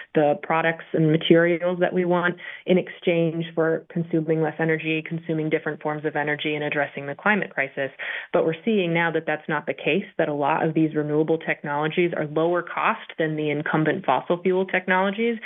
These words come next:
And so it shouldn't be and isn't a framing of either or, either we have clean energy or we're able to be comfortable inside our buildings and drive our cars to work, et cetera. It, it can be both. And I think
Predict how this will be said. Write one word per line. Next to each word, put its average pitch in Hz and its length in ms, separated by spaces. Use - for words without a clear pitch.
And 175 160
so 175 140
it 165 120
shouldn't 214 320
be 160 320
and 165 100
isn't 175 440
a 160 180
framing 165 420
of 156 300
either 165 400
or, 160 340
either 151 380
we 160 120
have 151 180
clean 160 180
energy 156 420
or 165 380
we're 185 140
able 180 240
to 180 120
be 170 120
comfortable 165 500
inside 160 380
our 151 80
buildings 175 560
and 165 100
drive 151 240
our 151 140
cars 151 360
to 180 60
work, 156 340
et 160 100
cetera. 175 380
It, 165 340
it - 20
can 160 180
be 151 100
both. 139 380
And 143 120
I 147 80
think 143 280